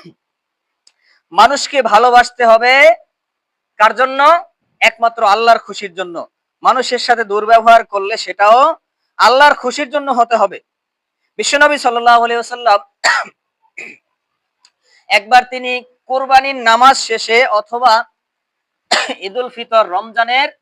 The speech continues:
পরে ঈদুল ফিতরের নামাজের শেষে তিনি নারীদেরকে ডেকে ডেকে বলতে লাগলেন, "তোমরা বেশি বেশি করে আল্লাহর রাস্তায় দান করো, সদকা করো।"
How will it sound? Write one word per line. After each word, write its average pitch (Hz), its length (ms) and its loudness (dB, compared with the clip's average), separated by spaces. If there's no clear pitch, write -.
পরে 254 320 4
ঈদুল 247 340 -10
ফিতরের 240 440 -8
নামাজের 220 480 -4
শেষে 240 580 -4
তিনি 240 320 -6
নারীদেরকে 233 840 -2
ডেকে 220 240 -8
ডেকে 226 220 -6
বলতে 220 280 -8
লাগলেন, 202 460 -4
"তোমরা 202 280 -2
বেশি 185 280 -10
বেশি 202 240 -16
করে 185 200 -10
আল্লাহর 170 320 -6
রাস্তায় 165 280 -12
দান 160 280 -10
করো, 156 260 -16
সদকা 165 400 -16
করো।" 160 300 -14